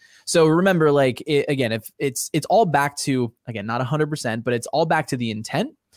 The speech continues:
and it's all back to, like, what they're actively searching so that we're getting in front of the right people. And again, converting at those, you know, whether it's self books or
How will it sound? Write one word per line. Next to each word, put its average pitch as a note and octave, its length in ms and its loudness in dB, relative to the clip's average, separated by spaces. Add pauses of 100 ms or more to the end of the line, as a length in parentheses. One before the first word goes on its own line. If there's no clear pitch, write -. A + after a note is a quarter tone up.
(320)
and C#3+ 100 2
it's C#3 100 0
all D#3 180 2
back C#3+ 320 0
to, C3+ 240 0
like, A#2+ 180 0
what B2 500 -2
they're C3 220 -2
actively A2+ 480 -8
searching A#2 640 -4
so C3+ 180 -2
that A2+ 200 0 (140)
we're C#3+ 120 -2
getting E3+ 200 -2
in B2 80 0
front B2 140 -2
of A#2+ 60 0
the A2+ 60 -2
right A2+ 180 0
people. F#3 400 0 (240)
And C3+ 100 2
again, B2 220 2
converting C3+ 420 2
at A#2+ 120 0
those, A2+ 420 0
you C3 40 -4
know, A2+ 100 2
whether A2 220 0
it's - 140 -4
self D3+ 260 0
books C#3+ 240 2 (100)
or C#3+ 420 4